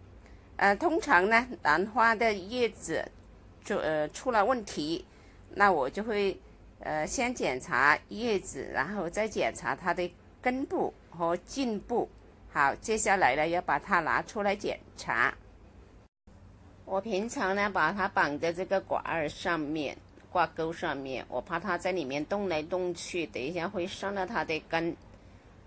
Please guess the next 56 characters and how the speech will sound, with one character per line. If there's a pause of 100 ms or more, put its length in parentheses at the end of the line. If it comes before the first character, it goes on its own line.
我
们
把
它
拿
出
来，
然
后
就
要
准
备
跟
它
检
查 (140)
根
部
和
茎 (140)
部
是
不
是
有
问
题。 (1080)
它
这
个
新
根
是
新
长
的，
上
次
有
做
分
享。 (580)
然
后
呢，
要
每
条
根
就
检
查
一
下
吧。